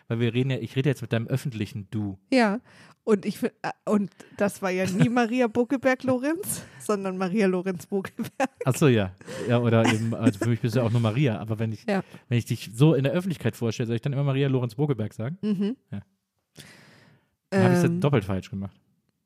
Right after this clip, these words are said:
Speaker 2: Ja, macht nichts. Du hast Welpenschutz. Wir kennen uns ja noch nicht so lange. Am Ende auch,
Speaker 1: <laughs> Ja,
Speaker 2: weißt du?
Speaker 1: das stimmt.
Speaker 2: Man kann sich nicht alles in der ersten Stunde merken.
Speaker 1: Nee, nee, nee, nee, das stimmt.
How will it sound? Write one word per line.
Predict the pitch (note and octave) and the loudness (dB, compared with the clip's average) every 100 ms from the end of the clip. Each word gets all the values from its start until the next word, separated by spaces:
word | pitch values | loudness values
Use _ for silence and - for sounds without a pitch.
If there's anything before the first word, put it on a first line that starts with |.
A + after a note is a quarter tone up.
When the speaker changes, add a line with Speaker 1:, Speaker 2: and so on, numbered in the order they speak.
| - | -4
Speaker 2:
Ja, | F#3 | 0
macht | F3+ F3+ - | 0 -2 -4
nichts. | F#3+ F3+ - - - - - _ _ _ _ _ _ _ - | -8 -8 -10 -20 -20 -20 -20 _ _ _ _ _ _ _ -4
Du | G#3+ | 0
hast | G3 - | 0 2
Welpenschutz. | G#3 G#3 G#3 F#3 G#3+ F#3 - - - | 4 4 2 -4 -2 -4 -6 -20 -6
Wir | A#3 | -4
kennen | - A#3 G#3 | -2 -4 -4
uns | A#3 - | -2 0
ja | F#3+ | 0
noch | F3 | 0
nicht | F3 F#3+ | 2 2
so | A3 | 4
lange. | - - - | -2 -2 -4
Am | F#3+ F3+ | -2 -2
Ende | E3+ F#3+ | -2 0
auch, | D#3 F3+ - - | 0 0 -4 -10
Speaker 1:
<laughs> | - | 0
Ja, | G#3+ | 0
Speaker 2:
weißt | D3+ | 2
du? | A3+ - - - | 0 -2 -18 -12
Speaker 1:
das | G2+ | -12
stimmt. | - F#2 | -12 -8
Speaker 2:
Man | G3 | -6
kann | G3 G#3 | -2 0
sich | G#3 A3 | 0 0
nicht | A#3+ G#3+ | 0 -2
alles | G3+ - | -4 -4
in | A#3+ | -4
der | C3+ | 0
ersten | F3+ - | 0 -2
Stunde | F#3+ - F3 F3+ | -8 -4 -2 0
merken. | G#3+ A#3+ G#3 G#2 | 0 0 -2 -2
Speaker 1:
Nee, | F#2+ | -4
nee, | F2+ _ - | -8 _ -10
nee, | G#2 | -8
nee, | G2 F#2 | -8 -10
das | F#2+ | -12
stimmt. | - F#2+ | -12 -16